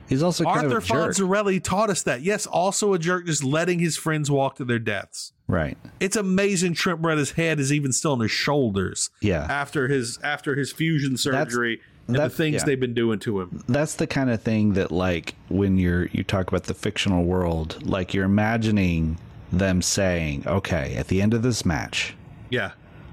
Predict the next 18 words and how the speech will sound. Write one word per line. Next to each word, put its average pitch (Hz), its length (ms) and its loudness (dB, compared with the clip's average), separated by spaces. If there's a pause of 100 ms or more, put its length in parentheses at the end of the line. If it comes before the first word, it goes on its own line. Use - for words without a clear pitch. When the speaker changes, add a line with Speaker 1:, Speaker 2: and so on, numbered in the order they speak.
(540)
Speaker 1:
we'll 107 360 4
go 131 240 2
out 113 160 0
just 92 200 -4
the - 80 -8
two 98 320 0
of 69 140 -4
us. - 460 -10 (100)
Speaker 2:
Yeah. 113 200 -4
Speaker 1:
And 92 180 0
we're 117 180 2
gonna 147 240 0
get 127 260 -2
beaten 110 300 2
down, 107 260 2
but 85 80 -2
it's 90 140 -2
okay." 175 480 -2